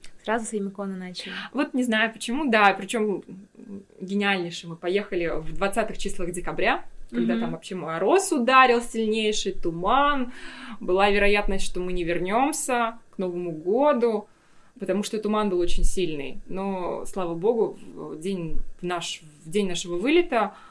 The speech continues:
Speaker 2: по-моему, даже рейс не задержали. Вот когда мы летели в Имикон, тогда
Speaker 1: Мгм.
Speaker 2: мы там, мы улетали даже,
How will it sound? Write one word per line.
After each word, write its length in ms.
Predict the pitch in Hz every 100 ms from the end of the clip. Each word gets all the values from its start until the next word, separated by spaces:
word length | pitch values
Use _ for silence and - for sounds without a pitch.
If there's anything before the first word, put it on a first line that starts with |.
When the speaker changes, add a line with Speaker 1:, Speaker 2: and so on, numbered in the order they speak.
| - _
Speaker 2:
по-моему, 320 | - 208 311 233
даже 260 | 226 208
рейс 300 | 196 170 165
не 60 | 160
задержали. 440 | - 151 151 143
Вот 100 | 143
когда 200 | 190 180
мы 160 | 175 170
летели 500 | 160 160 247 339 370
в 80 | 240
Имикон, 500 | 190 170 170 160 147
тогда 340 | - - 165
Speaker 1:
Мгм. 80 | 165
Speaker 2:
мы 80 | 127
там, 580 | - - - - - -
мы 240 | 175 175
улетали 640 | 165 147 147 - 175 170 156
даже, 400 | 151 156 160